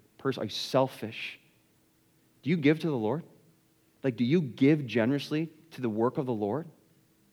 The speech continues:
If you don't, that's an indication that there's a heart problem.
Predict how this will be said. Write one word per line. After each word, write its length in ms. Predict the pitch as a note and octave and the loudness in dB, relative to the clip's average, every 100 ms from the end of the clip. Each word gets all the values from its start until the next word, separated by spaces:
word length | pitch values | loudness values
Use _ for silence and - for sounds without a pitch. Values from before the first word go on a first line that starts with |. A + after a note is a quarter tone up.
| _ _ _ _ _ _ _ | _ _ _ _ _ _ _
If 220 | - D#3 E3 | 2 2 2
you 140 | E3+ | 0
don't, 500 | B2 A2+ E3 G#3+ - - _ _ _ _ _ _ _ - | 2 2 2 -2 -10 -20 _ _ _ _ _ _ _ -4
that's 300 | A#2+ E3 - | -2 0 2
an 160 | F#3 | 4
indication 1000 | D#3+ E3+ D3+ - B2+ D3 D#3 - G2 F2+ - - - | 6 6 4 2 2 2 2 -4 -6 -8 -12 -8 0
that 200 | B2+ D3 | 0 2
there's 180 | B2+ | 2
a 80 | B2 | 2
heart 520 | G#2+ - C#3 C#3+ D3+ | -2 0 4 4 0
problem. 720 | - - C3 C3 A#2+ G2+ F#2+ | -16 -6 0 0 0 -4 -4